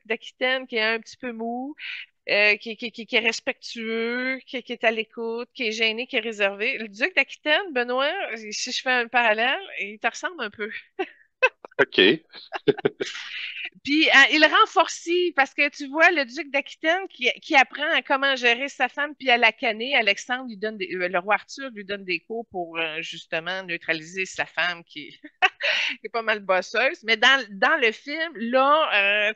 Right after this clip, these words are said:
Speaker 1: tu vois, euh, la, la distance entre sa femme puis lui, ben, il a repris un peu plus du galon, le duc d'Aquitaine. Et c'est grâce à lui, dans le fond, que, euh, Arthur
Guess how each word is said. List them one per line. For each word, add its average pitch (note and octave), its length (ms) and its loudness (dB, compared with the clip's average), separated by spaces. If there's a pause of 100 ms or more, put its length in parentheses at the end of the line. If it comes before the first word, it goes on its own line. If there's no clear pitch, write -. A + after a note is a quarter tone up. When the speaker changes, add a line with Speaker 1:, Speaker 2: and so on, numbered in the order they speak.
Speaker 1:
tu G3+ 140 -10
vois, A3+ 560 0
euh, F#3 380 2 (100)
la, F#3 320 0
la G3 260 4
distance B3+ 680 -4
entre G#3+ 320 -6
sa - 360 -4
femme A#3 360 0
puis G#3+ 120 -14
lui, A3+ 320 -8
ben, G#3 180 2
il G3 220 -2
a G3 40 4
repris C4 340 -8
un F#3+ 100 -2
peu F#3 160 -10
plus A3 320 -14
du F#3 160 -18
galon, F3 300 -2
le F#3 120 -8
duc F#3 240 -16
d'Aquitaine. G#3 460 -6 (400)
Et A3+ 100 -2
c'est A3+ 200 -6
grâce C4 460 2
à A#3+ 120 4
lui, A3+ 360 -4
dans A3+ 140 2
le G3 60 -2
fond, B3+ 360 -2 (100)
que, B3+ 260 4
euh, G3+ 540 0 (120)
Arthur A3+ 400 0